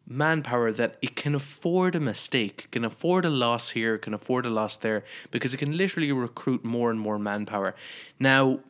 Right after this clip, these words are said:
this number might be shockingly high, but the Romans at this time may have been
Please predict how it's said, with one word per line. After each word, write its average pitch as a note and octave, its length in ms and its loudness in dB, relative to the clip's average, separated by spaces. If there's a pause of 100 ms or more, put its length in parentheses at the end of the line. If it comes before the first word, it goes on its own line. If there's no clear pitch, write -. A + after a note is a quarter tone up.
(300)
this A#3 260 2
number G3 260 4
might C#3+ 220 2
be A#2 140 0
shockingly A2+ 680 -2
high, G2 400 -6 (840)
but A#2+ 240 2 (540)
the - 80 0
Romans D#3+ 640 0
at B2+ 80 -6
this C3+ 220 -2
time A2+ 360 -4
may C3+ 520 0
have C#3+ 200 -2
been C3+ 160 -4